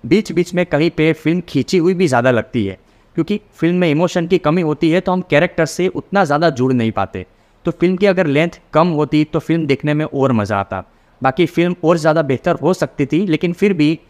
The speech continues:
आप एक टाइम के लिए भी ये फिल्म ज़रूर से देख सकते हो। मैं इस फिल्म को दूंगा five out of ten stars। आपको ये रिव्यू कैसा लगा, कमेंट सेक्शन में ज़रूर बताइएगा, और अगर रिव्यू अच्छा लगा हो, तो लाइक ज़रूर कीजिएगा।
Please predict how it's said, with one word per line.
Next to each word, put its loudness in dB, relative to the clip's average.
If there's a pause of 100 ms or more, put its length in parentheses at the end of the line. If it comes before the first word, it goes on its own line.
(160)
आप -2
एक 2
टाइम 2
के 2
लिए 2
भी 0
ये 2
फिल्म -2
ज़रूर 0
से -4
देख -4
सकते -10
हो। -10 (480)
मैं 2
इस -4
फिल्म -2
को 0
दूंगा -2 (360)
five 2
out -4
of 0 (100)
ten -2
stars। 0 (280)
आपको 2
ये 4
रिव्यू 0
कैसा -2
लगा, 0
कमेंट 0
सेक्शन -4
में 0
ज़रूर 0
बताइएगा, 0 (280)
और 0
अगर 0
रिव्यू 2
अच्छा 0
लगा 2
हो, 0
तो -2
लाइक 0
ज़रूर -2
कीजिएगा। -4